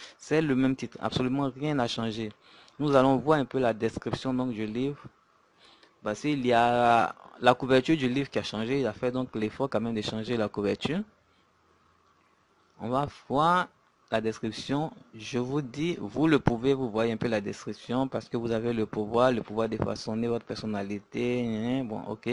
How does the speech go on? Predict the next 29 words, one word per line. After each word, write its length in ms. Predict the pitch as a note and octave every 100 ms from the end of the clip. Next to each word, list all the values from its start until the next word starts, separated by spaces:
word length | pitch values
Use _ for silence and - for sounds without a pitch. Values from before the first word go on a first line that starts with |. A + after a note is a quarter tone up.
| C#3
on 140 | G#2+ G#2+
va 140 | B2
aller 300 | A2+ A2+ - _
contrôler. 580 | - A2 - A#2 A#2 E3 - - - - - -
Vous 100 | D3+
voyez, 220 | C3 D3+
c'est 80 | E3
la 100 | C3+
même 200 | A#2+ D#3+
description. 600 | C3+ A#2+ A#2+ - - A2+ G#2 _ _ -
Je 140 | A#2
vous 200 | A#2 D3
dis, 300 | B2+ C#3+ F3 G3
vous 220 | A#2 C3
le 80 | A2
pouvez 480 | A#2 A2 A#2 D3 F3+ -
parce 200 | A2 -
que 80 |
vous 120 | C#3 B2+
avez 200 | B2 D3
le 80 |
pouvoir 500 | C#3+ C3 B2+ C3+ C#3+ - _ _ _ -
de 140 | G#2+
façonner 460 | A2+ C#3+ D3 C#3+ D3
votre 160 | D3+ D3+
personnalité. 600 | C3+ C3+ B2+ B2 A#2+ A2+ - -
C'est 160 | -
le 140 | C#3+ C#3
même, 460 | D3 E3+ F3+ F#3+